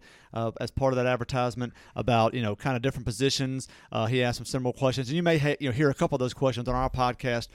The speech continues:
Not the exact questions, obviously, but the same topics, uh, on our podcast next Wednesday. So again, go ahead and familiarize yourself with both candidates, uh, on that site. Go ahead and, you know, ho-, I hope that y'all listen to our podcast next Wednesday.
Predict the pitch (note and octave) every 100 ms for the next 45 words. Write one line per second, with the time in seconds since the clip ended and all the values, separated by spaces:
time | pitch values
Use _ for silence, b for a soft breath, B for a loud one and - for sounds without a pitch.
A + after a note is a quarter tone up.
0 | b b E3 A#2+ A#2 C3+ - B2+ A2 A2+
1 | A2 A2 A2+ B2+ A#2 A2 b b - A#2+
2 | C#3 B2+ - C#3+ B2 - - B2 G#2 B2+
3 | B2 B2+ B2 B2 B2+ A2 A#2+ G#2+ B2 C3
4 | A#2 A2 - B2+ B2 C3+ C3 C#3+ E3+ F3
5 | C#3+ B B C#3+ D3+ E3+ E3 D#3 C#3+ E3
6 | D#3 C3+ C#3+ D3 - D#3+ D3+ D3+ - b
7 | b - B2+ B2 C3+ C3+ D3 - F3 F#3
8 | - - C#3 C#3 C#3+ C#3 C3 B2+ A#2+ A#2
9 | - G#2+ F2+ - _ - A2 C#3+ C3+ A#2+
10 | A#2 B2+ E3 E3 C3 B2+ A#2 C3 A#2+ A#2
11 | G#2+ C3 B2+ - B2 A2+ A#2+ A2 D3+ D#3
12 | C3 A2